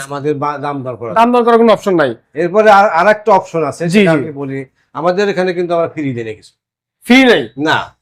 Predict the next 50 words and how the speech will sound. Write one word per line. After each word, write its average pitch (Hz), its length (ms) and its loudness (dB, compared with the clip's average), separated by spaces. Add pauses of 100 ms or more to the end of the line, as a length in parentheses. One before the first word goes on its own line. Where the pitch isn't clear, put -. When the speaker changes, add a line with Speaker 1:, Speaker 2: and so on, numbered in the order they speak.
(120)
Speaker 2:
আচ্ছা। 185 340 2
Speaker 1:
ফ্রি 190 260 0
দিলে 220 340 2
আপনাকে 202 400 2
যদি 208 200 0
অনেক 196 300 -2
দোকানদার 202 360 0
এই, 202 140 2
এই 196 180 -2
একটার 190 320 -4
সাথে 185 200 -4
একটা 196 340 -2 (260)
ফ্রি 196 200 -4
দেয়, 190 300 2
Speaker 2:
হ্যাঁ। 170 280 2
Speaker 1:
ভাড়া 170 240 2
ফ্রি, 185 400 -6
Speaker 2:
হ্যাঁ। 175 200 2
Speaker 1:
এটা 180 120 0
ফ্রি, 180 260 -6
ওইটা 190 240 -2
ফ্রি, 190 220 -8
সে-, 175 240 -8
যে 170 180 0
আই 190 160 4
ফ্রি 220 260 -4
দিব, 240 220 2 (340)
আপনার 180 340 -2
এই 202 60 4
প্রোডাকশনের 196 600 0 (440)
কোয়ালিটি 190 420 2
ডাউন 180 460 2
কইরা 226 460 4
আমি 190 140 2
Speaker 2:
হ্যাঁ, 165 160 0
Speaker 1:
ফ্রি 135 80 -2
দিব। 117 200 -10
Speaker 2:
ওই 196 80 2
বাঙালি 233 380 2
আর 247 160 4
আঙ্কেল 226 260 0
চালাক 220 240 2
হয়ে 226 160 6
গেছে, 165 300 -2
Speaker 1:
আমি 190 240 0
Speaker 2:
সব 233 140 2
বুঝে। 196 380 0
Speaker 1:
ফ্রির 190 200 -12
মধ্যে 214 240 -2
নাই, 240 240 0